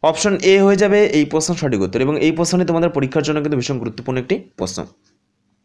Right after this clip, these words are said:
নেক্সট দেখো ফর্টি ফাইভ, জং ধরার জন্য একটি গুরুত্বপূর্ণ শর্ত কোনটি? তো দেখো, জং ধরার জন্য একটি গুরুত্বপূর্ণ শর্ত হলো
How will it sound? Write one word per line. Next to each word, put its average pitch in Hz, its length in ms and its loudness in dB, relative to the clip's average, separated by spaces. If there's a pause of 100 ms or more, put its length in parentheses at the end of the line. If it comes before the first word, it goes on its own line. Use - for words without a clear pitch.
(440)
নেক্সট 143 200 -2
দেখো 170 180 0
ফর্টি 165 220 0
ফাইভ, 185 160 2 (960)
জং 165 320 2 (120)
ধরার 214 220 4
জন্য 208 200 0 (180)
একটি 165 180 0 (100)
গুরুত্বপূর্ণ 151 440 -2 (120)
শর্ত 135 260 -6 (540)
কোনটি? 139 260 -2 (3000)
তো - 100 -6
দেখো, 208 140 4 (180)
জং 165 140 4 (120)
ধরার 214 200 6
জন্য 214 220 2 (600)
একটি 151 220 -2
গুরুত্বপূর্ণ 175 440 2
শর্ত 170 240 -2
হলো 139 140 4